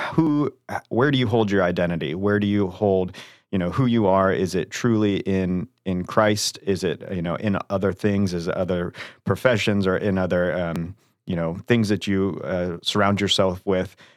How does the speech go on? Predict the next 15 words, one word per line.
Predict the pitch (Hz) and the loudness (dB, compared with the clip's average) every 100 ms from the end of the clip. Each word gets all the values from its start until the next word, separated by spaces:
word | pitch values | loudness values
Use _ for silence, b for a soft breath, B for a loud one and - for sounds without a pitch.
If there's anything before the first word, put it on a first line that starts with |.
| B | B
Um, | 98 87 85 | 0 0 2
but, | 95 85 - - | 0 -2 -4 -4
you | 95 | -2
know, | 90 | -2
going | 90 107 101 | 0 2 2
into | 95 - 90 | 0 0 0
what | 90 - | -2 -2
Britt | - 160 | 2 2
said, | 117 95 | 4 2
you | 90 | 0
know, | |
seeking | 90 - 139 123 113 113 - - | -2 -2 0 0 0 -2 -8 -4
his | 110 95 | -2 -2
presence. | - 127 117 90 87 - - | 0 2 2 0 -2 -4 -4
And, | 104 95 90 90 | 0 0 0 -2